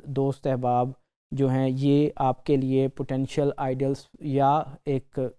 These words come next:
कन्वेंशनल स्पाउस का बंदोबस्त करते थे। अब इसकी जगह पे जो ख़ास इदारे हैं जिनको हम मैरिज ब्यूरोज़ भी कह सकते हैं और सोशल मीडिया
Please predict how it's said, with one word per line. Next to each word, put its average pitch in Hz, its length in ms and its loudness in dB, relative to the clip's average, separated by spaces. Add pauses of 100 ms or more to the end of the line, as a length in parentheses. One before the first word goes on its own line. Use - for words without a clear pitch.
कन्वेंशनल 135 500 -2
स्पाउस 143 440 2
का 156 100 -4
बंदोबस्त 135 460 -2
करते 131 360 -4
थे। 143 140 0 (320)
अब 175 220 2
इसकी 170 260 0
जगह 147 280 4
पे 147 280 4
जो 143 160 2
ख़ास 147 560 2
इदारे 135 400 2
हैं 131 340 -2 (300)
जिनको 143 300 0
हम 139 80 0
मैरिज 131 300 0
ब्यूरोज़ 135 440 0
भी 147 80 -4
कह 131 180 -2
सकते 127 320 -10
हैं 127 260 -4
और 190 360 4
सोशल 151 500 -4
मीडिया 135 540 0